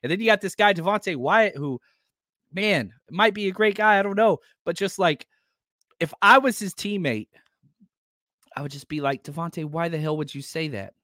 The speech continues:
Why would you say that? Did you see what they did to the Eagles after them talking all that trash?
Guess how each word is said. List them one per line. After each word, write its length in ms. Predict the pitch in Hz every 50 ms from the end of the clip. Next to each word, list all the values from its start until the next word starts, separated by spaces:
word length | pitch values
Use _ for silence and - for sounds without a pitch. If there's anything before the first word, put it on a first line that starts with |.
| _ _ _ _ _ _ _ _ _
Why 200 | - 165 185 214
would 160 | 220 220 190 208
you 80 | 190
say 240 | - - 180 175 165
that? 180 | 131 95 90 _ _ _ _ _ _ _ _ -
Did 200 | - 180 180 -
you 80 | 233 226
see 360 | - - - - 220 226 262
what 160 | 254 233 226
they 120 | - 208
did 200 | 196 202 220 220 -
to 80 | 220
the 120 | 185 170 139
Eagles 380 | 135 165 196 196 208 208 190
after 240 | 208 190 190 - 185
them 180 | 170 175 190 196
talking 300 | - 190 185 185 - 190
all 100 | 190 190
that 160 | 190 190 180
trash? 440 | - - 175 175 196 214 - -